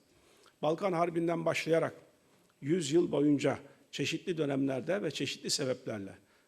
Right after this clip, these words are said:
bölgedeki Müslüman ve Türkler kendi ata yurtlarını terk ederek Anadolu'ya göç etmek zorunda bırakılmıştır.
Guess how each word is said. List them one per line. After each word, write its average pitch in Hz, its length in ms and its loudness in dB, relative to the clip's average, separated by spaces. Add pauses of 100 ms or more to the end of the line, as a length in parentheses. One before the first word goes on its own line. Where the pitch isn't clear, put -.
bölgedeki 147 520 -2
Müslüman 175 520 -4
ve 143 60 -6
Türkler 139 520 -8 (340)
kendi 147 340 -2
ata 160 220 -6
yurtlarını 123 480 -6
terk 160 260 -4
ederek 120 420 -8 (300)
Anadolu'ya 127 520 -4
göç 151 260 -6
etmek 117 340 -14
zorunda 127 460 -6
bırakılmıştır. 101 720 -10